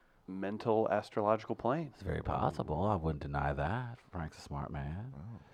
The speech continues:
Speaker 2: But no, I don't think that's gonna, it's gonna happen
Speaker 3: We'll
Speaker 2: for
Speaker 3: see.
Speaker 2: a man
Speaker 3: Chris
Speaker 2: of his
Speaker 3: Davis
Speaker 2: age.
Speaker 3: is on board. Our friend Chris Davis is on board.
Speaker 2: He's gonna be the new
Speaker 3: No,
Speaker 2: he's
Speaker 3: he's,
Speaker 2: gonna
Speaker 3: he's saying, "Yes, we need to make this happen."
Speaker 2: Oh, okay.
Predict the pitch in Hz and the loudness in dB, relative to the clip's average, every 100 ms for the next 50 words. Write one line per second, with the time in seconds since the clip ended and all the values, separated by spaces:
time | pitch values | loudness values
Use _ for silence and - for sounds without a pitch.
0 | - - - 80 76 - - 117 143 90 | -20 -12 -4 -2 -2 -6 -4 -2 2 2
1 | 101 110 123 113 117 - - 117 113 113 | 0 0 -2 -2 -6 -6 -6 -2 -2 -2
2 | 113 - - - 120 117 120 135 107 240 | -6 -16 -20 -2 2 4 4 2 2 2
3 | - 185 160 214 90 196 202 165 120 120 | 4 4 8 8 12 12 12 8 4 2
4 | 104 107 117 - - _ _ _ _ - | 2 -4 -4 -10 -20 _ _ _ _ -12
5 | 98 117 101 98 87 98 90 73 64 62 | -6 -4 -2 -4 -2 0 0 -4 -12 -12
6 | 64 - 76 - _ _ _ _ _ _ | -12 -10 -10 -10 _ _ _ _ _ _
7 | _ - 82 69 82 78 78 78 82 82 | _ -10 -6 -2 0 0 0 0 0 2
8 | 80 78 - _ _ _ - - - 104 | 0 -4 -10 _ _ _ -20 -8 0 2
9 | 92 78 - - 92 - 104 87 85 85 | 4 0 -6 -10 -8 0 0 0 -2 -4
10 | 73 - 101 90 85 80 78 73 - 85 | -4 -6 -6 -6 -6 -8 -10 -10 -8 -10
11 | - 120 160 175 113 | -2 2 2 0 -6